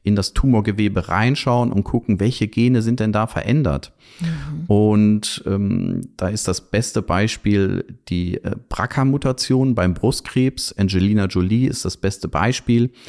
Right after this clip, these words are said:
Speaker 1: die sich aufgrund ihrer genetischen Mutation ihre Brüste hat prophylaktisch abnehmen lassen.
Speaker 2: Mhm.
Speaker 1: Ähm,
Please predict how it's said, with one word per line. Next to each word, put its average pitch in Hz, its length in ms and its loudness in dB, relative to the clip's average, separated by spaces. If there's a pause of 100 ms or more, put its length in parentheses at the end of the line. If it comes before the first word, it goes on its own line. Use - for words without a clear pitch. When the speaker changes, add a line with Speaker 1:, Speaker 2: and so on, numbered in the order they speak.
(300)
Speaker 1:
die 107 80 0
sich 101 260 -2
aufgrund - 760 -2
ihrer 101 340 0
genetischen 101 580 0
Mutation 110 640 0
ihre 92 240 0
Brüste 113 480 -2
hat - 260 -6
prophylaktisch 110 720 -2
abnehmen 120 460 2
lassen. 131 480 0
Speaker 2:
Mhm. 175 340 0 (400)
Speaker 1:
Ähm, 113 640 2